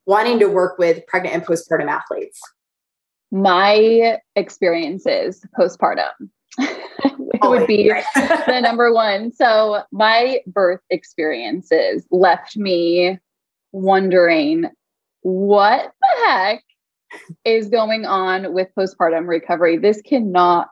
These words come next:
Speaker 2: be it." I was clueless. I felt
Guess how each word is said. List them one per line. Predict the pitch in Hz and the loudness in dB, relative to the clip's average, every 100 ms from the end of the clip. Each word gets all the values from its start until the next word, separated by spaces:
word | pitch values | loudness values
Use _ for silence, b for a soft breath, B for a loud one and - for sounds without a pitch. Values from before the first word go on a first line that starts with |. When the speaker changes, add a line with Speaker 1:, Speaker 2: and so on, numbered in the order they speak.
| - | -2
Speaker 2:
be | 180 170 160 - | 2 2 0 -2
it." | 165 - - | -2 -2 0
I | 185 | 0
was | 175 175 170 - _ _ 160 | 2 2 2 -4 _ _ -4
clueless. | 165 180 277 466 480 - _ - | 0 2 4 2 0 -10 _ -8
I | 185 190 180 180 180 _ | -2 0 2 2 -2 _
felt | 160 156 - | 0 0 -2